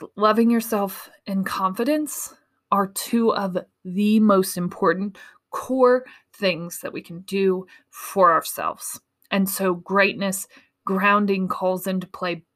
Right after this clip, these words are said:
both of those things, highlights them,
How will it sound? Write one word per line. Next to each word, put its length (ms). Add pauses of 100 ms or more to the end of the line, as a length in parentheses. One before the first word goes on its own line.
(100)
both 280
of 140
those 240
things, 500 (1200)
highlights 680
them, 320